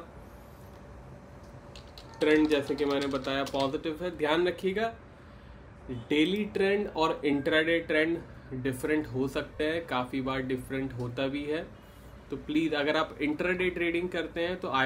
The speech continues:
would recommend you to watch intraday video as well before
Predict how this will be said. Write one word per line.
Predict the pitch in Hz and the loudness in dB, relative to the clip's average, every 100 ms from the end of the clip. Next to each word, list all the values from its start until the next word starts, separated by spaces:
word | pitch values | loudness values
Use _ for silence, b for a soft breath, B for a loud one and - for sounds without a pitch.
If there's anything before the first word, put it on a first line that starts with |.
| 135 | 4
would | 147 139 | 0 0
recommend | 127 135 139 143 | 0 0 0 -2
you | 147 151 | -4 -2
to | 156 | 0
watch | 135 131 143 - - | 2 2 0 -6 -2
intraday | 139 131 143 139 143 | 0 2 0 0 2
video | 131 127 143 151 135 | 2 2 2 0 0
as | 127 123 123 | -2 -2 -2
well | 131 202 233 - - - - - 131 | 0 0 -6 -16 -20 -20 -14 -6 -2
before | 135 - 147 | -2 0 0